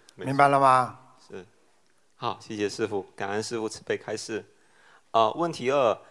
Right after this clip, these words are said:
Speaker 1: 有女同修想把头发剪下来捐给生癌症的小朋友做假发，这样做会不会不好？请师父慈悲开示。啊，就是
Speaker 2: 小孩子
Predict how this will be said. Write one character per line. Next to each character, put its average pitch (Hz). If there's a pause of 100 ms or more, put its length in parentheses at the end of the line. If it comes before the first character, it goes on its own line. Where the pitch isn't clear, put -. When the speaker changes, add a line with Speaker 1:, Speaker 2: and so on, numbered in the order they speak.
(100)
Speaker 1:
有 120
女 123
同 113
修 147
想 113
把 104
头 98
发 110 (140)
剪 95
下 113
来 98
捐 135
给 104
生 127
癌 98
症 127
的 110
小 95
朋 95
友 98
做 123
假 -
发， 107 (360)
这 151
样 135
做 123
会 117
不 117
会 120
不 113
好？ - (280)
请 -
师 -
父 107
慈 -
悲 101
开 -
示。 - (2000)
啊， 104
就 131
是 127
Speaker 2:
小 165
孩 156
子 185